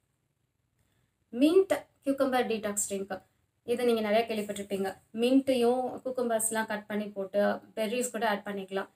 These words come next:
இன்ஃப்யூஸ்டு வாட்டரா குடிச்சோம் அப்படின்னா ஹோல் பாடி டீடாக்ஸ் ஆயிடும்னு. இது நான் ரொம்ப நாளே குடிச்சேன்,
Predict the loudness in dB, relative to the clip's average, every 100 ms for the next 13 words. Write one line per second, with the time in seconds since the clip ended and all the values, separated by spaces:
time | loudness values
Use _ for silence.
0 | _ _ -2 0 2 4 2 2 2 2
1 | 0 -2 -2 -4 -6 -4 -2 0 2 2
2 | 0 -4 0 2 2 0 -2 -4 -4 -4
3 | -2 -4 -4 -6 -10 _ _ _ _ -4
4 | 2 2 4 6 8 8 8 4 -2 -2
5 | -2